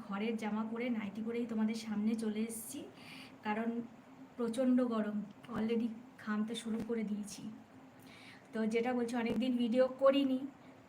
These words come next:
তো কয়েকটা জিনিস দেখানোর ছিল। এই যে এইখানে দেখো, সমস্ত জিনিস রেখে দিয়েছি, তোমাদেরকে দেখাবো। যেখানে ঘুরতে গেছিলাম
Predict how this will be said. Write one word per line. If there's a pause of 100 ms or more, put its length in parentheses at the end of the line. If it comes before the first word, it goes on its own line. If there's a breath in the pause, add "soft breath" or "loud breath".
(100)
তো
কয়েকটা
জিনিস
দেখানোর
ছিল।
এই
যে
এইখানে
দেখো,
সমস্ত
জিনিস
রেখে
দিয়েছি, (480 loud breath)
তোমাদেরকে
দেখাবো।
যেখানে
ঘুরতে
গেছিলাম